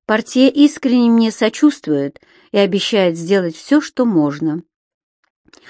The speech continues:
Я возвращаюсь в ресторан и выпиваю ещё несколько чашек кофе, а потом звоню продюсеру.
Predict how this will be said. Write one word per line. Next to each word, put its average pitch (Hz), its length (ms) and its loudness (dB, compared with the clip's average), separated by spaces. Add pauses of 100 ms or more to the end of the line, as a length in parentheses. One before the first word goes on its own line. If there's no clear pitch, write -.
(180)
Я 185 160 2
возвращаюсь 170 720 0
в 196 40 -6
ресторан 180 540 -2
и 180 60 -2
выпиваю 180 520 -2
ещё 208 300 0
несколько 160 500 -2
чашек 165 440 -8
кофе, 156 480 -4 (760)
а 165 80 -4
потом 285 300 4
звоню 240 320 4
продюсеру. 202 760 -4